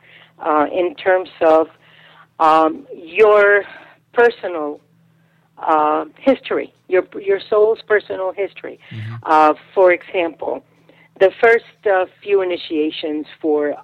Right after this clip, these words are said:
Speaker 1: our particular group, um, required, uh, whatever leftovers of, uh, personal baggage we had, which doesn't mean that we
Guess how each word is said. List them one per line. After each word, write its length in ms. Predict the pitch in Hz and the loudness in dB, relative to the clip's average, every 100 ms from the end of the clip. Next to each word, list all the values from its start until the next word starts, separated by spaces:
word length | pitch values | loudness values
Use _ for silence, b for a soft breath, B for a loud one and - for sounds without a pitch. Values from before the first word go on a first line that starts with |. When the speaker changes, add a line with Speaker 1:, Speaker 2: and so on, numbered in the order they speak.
| - | 2
Speaker 1:
our 180 | 175 175 | 2 2
particular 720 | 156 - 139 - 139 135 131 | -2 -12 -12 -10 -12 -10 -10
group, 340 | 139 139 139 b b b b - | -6 -6 -6 b b b b -10
um, 520 | 156 143 139 143 135 _ _ _ _ B B _ | -4 -2 -2 -4 -12 _ _ _ _ B B _
required, 960 | 202 - - 202 185 185 180 180 165 - - | -2 -2 0 2 4 4 4 2 -2 -10 -6
uh, 720 | 160 160 156 160 156 156 160 160 - | 0 4 6 6 6 4 2 -2 -10
whatever 480 | 185 190 190 208 202 | 0 4 4 4 2
leftovers 920 | 185 190 - - 180 160 151 147 139 - | 4 2 0 0 0 2 0 0 -2 -8
of, 300 | 151 147 139 - - | -2 0 0 -6 -4
uh, 140 | 147 | -2
personal 460 | 139 170 165 156 139 | 0 0 0 -2 0
baggage 540 | 151 139 131 160 - B B B _ | 2 2 0 -10 -16 B B B _
we 180 | 156 151 | -2 0
had, 380 | - 131 110 - b b | 2 2 0 -4 b b
which 160 | 175 - | -6 0
doesn't 360 | 277 311 277 | 2 4 2
mean 200 | 254 240 | 2 2
that 120 | 214 | 2
we 140 | 190 | 0